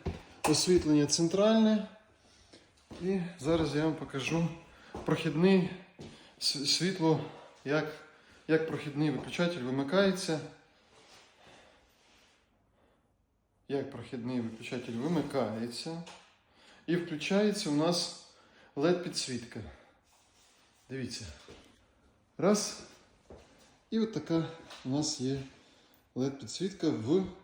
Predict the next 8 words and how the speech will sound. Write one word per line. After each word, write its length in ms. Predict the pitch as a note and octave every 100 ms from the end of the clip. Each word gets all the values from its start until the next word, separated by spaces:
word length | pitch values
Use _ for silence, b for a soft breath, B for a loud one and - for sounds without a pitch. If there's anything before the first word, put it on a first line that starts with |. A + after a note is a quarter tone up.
| _ _ b b b b -
е, 520 | B2 A#2+ A#2+ A#2+ A#2+ -
кухні 280 | F3+ - B2+
студії 380 | - E3 C#3+
гостєвій. 520 | A#2+ B2+ - C3+ G#2+ A2
Отак 260 | D#3+ D#3
вон-, 160 | C3 A2+ A2+ -
отак 320 | B2+ D#3 D3+
буде 260 | C3 B2